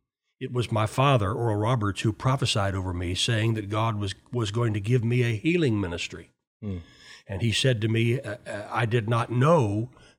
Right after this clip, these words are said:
Speaker 1: that the healing anointing was on you as strong as it is." Now, I was, as I said, I was nineteen. I was not yet a Christian.
Speaker 2: Mm.
Speaker 1: I got, I, I gave my heart to the Lord just a few moments after I got that prophetic word. I had been ill,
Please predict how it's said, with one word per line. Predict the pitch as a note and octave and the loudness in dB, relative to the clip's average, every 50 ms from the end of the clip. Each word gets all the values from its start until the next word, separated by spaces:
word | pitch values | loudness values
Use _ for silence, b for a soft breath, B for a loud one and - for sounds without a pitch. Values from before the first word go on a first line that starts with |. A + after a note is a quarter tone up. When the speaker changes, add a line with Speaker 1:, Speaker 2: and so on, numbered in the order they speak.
| b - | b -6
Speaker 1:
that | A#2 A#2 A2 - - | -6 -6 -6 -4 -4
the | A2+ A2 G#2+ A2 - b b b | -2 -2 -2 -4 -8 b b b
healing | b - - F3 F3 E3 C3+ A#2 A2 G#2 G#2 G#2+ G#2+ - _ _ _ _ _ _ _ _ - | b -4 0 4 4 6 6 4 4 2 0 -2 -4 -8 _ _ _ _ _ _ _ _ -12
anointing | - G#2 G#2+ A#2 C3 D3+ F3 - B2+ A2 G#2+ A2 G#2+ | -6 -2 2 4 4 6 6 6 4 4 4 4 2
was | A2 G2 - - | 2 0 0 2
on | C3 D3+ D#3+ D#3+ | 4 4 6 6
you | C#3+ A#2+ G#2+ G#2 B2+ | 6 6 6 4 2
as | A#2 G#2+ | 0 -2
strong | - - - A#2 A2 A2 A2 | -2 0 0 0 0 2 2
as | A#2 G#2+ A#2+ | 2 2 2
it | A#2+ | 4
is." | C#3 E3 D3 G#2+ - | 4 4 4 4 2
Now, | G#2+ G2+ G2 | -2 -4 -2
I | G#2+ A#2+ | -2 0
was, | B2 A2+ G2+ - - | 0 0 0 -2 -4
as | G#2+ G2 G2 | -6 -4 -4
I | G#2 | -4
said, | G#2 - D3+ C3 | -2 0 0 0
I | G#2+ | 0
was | F#2 G2 G2+ A#2 | -2 -2 -2 -2
nineteen. | A#2 A2+ A#2 A2+ - C3 C#3 B2+ | -2 -2 -2 -2 -2 -2 0 0
I | A#2 | 0
was | A2 G#2 G2 | -2 -2 -2
not | A#2+ B2+ C3 D3 | -4 -4 -2 -2
yet | C#3 B2+ | -2 -2
a | B2 | -2
Christian. | - - E3 E3 - - D3+ G#2 D#2+ D2 - - _ _ _ - | -2 -4 -6 -6 -4 -4 -4 -4 -6 -8 -14 -18 _ _ _ -14
Speaker 2:
Mm. | G2 F#2+ F2+ E2+ B B B B | -10 -10 -10 -10 B B B B
Speaker 1:
I | - F#2 F#2+ | -10 -8 -4
got, | F#2+ A2 A2 G#2+ - - - | -4 -4 -4 -4 -6 -8 -6
I, | G2+ G2+ G#2 A2 A2+ - A2 | -4 -2 -2 -2 -2 0 0
I | A2 | 0
gave | F#2 - A#2 G#2+ F#2+ | 2 2 2 2 4
my | A2 G2+ | 2 2
heart | G#2 A#2 A#2 - | 2 2 2 0
to | A2 | 0
the | G#2+ | 0
Lord | A2 A#2 A2+ A2+ | 2 2 2 2
just | A#2 - - | 0 -2 -2
a | |
few | - - B2+ | 0 2 4
moments | A#2 B2+ B2 B2+ G#2 - | 6 6 6 4 4 4
after | C#3 A#2+ - - B2 | 0 -2 0 0 0
I | A#2+ | 0
got | A2+ B2+ A#2+ - | 2 0 0 0
that | C3+ B2 - | -2 -2 -2
prophetic | B2 A2 - C3 B2 A2+ - | -4 -4 -2 -2 -2 -2 -2
word. | - B2 D#3 F#3+ C#3+ E2+ C#2+ - - - _ b b b b b b b b b b | -2 -2 -2 -2 -4 -6 -8 -10 -16 -20 _ b b b b b b b b b b
I | - G#2 G#2+ | -6 -4 -2
had | A2 G#2 | 0 2
been | A2 G#2+ - - | 2 2 4 4
ill, | C3+ C3 B2+ B2+ C#3 D3+ F3 - | 4 6 6 8 6 6 4 2